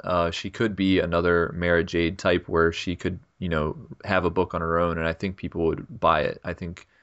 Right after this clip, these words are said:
I think she would be a popular character. Unfortunately, because of the timing of when her story falls, um, it, it's unlikely that we'll see her again, which is kinda sad, 'cause I really enjoyed her character as well.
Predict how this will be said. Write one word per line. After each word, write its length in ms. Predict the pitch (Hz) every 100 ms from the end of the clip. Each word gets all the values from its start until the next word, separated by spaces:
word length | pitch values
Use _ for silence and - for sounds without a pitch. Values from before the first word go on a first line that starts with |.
| _ _ _ 87
I 40 |
think 200 | 92 87
she 240 | - 95 85
would 260 | 87 87
be 120 | 87
a 60 | 80
popular 380 | 92 85 82 78
character. 560 | - 101 87 85 82 - _ _ _ -
Unfortunately, 1080 | 92 87 - 104 - 80 65 80 80 80 80 _
because 300 | - - 104
of 60 | 87
the 80 | 85
timing 460 | - 98 98 82
of 140 | 82 85
when 220 | 85 85
her 180 | 82 82
story 360 | - 87 80
falls, 520 | - 95 82 80 - _ _ _ _ -
um, 480 | - 85 80 76 - _ _ _ _ _ _ _ _ _ _ -
it, 160 | 95 85 - -
it's 180 | 95
unlikely 640 | 78 95 87 92 - 82 80
that 160 | - 80
we'll 120 | 82
see 220 | - 85
her 180 | 82 73
again, 300 | 69 73 76
which 180 | 78 85
is 140 | 78
kinda 200 | - 76
sad, 320 | - 80 76
'cause 120 | - 90
I 80 |
really 280 | 90 87 80
enjoyed 320 | 80 80 82
her 100 | 80
character 380 | 73 80 73 69
as 120 | 65 80
well. 300 | 78 -